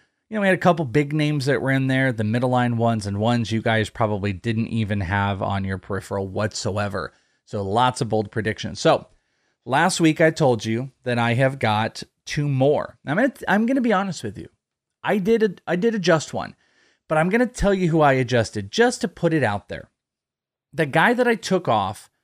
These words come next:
was Khalil Watson. And Khalil Watson was one I wanted to have. And I'll even tell you that what I put out there was that Khalil Watson returns form and becomes a top seventy-five prospect again.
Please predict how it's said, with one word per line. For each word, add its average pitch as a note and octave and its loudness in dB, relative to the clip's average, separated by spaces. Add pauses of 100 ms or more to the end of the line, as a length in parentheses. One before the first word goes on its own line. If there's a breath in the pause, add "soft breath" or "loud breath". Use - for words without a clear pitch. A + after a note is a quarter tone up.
(260)
was B2+ 0
Khalil B2 0
Watson. G2+ -4 (540)
And B2+ -4
Khalil F#3+ 4
Watson E3 2
was C3 -2
one B2 0
I A#2 0
wanted G#2+ -2
to G#2+ -2
have. F#2 -4
And C#3+ 0
I'll G#3 2
even F#3+ 0
tell D#3+ 0
you G#2+ -4
that A2 0 (100)
what A2+ 0
I D#3+ 4
put G#3 -2
out A2+ 2
there A#2 2
was A2 0
that A2 -2
Khalil E3+ 0
Watson C3 0
returns C3 -6
form A#2 -2
and G#2+ -2
becomes G#2+ -4
a G2+ -6
top A2+ -6
seventy-five G#2+ -4
prospect - -10 (120)
again. G2+ -10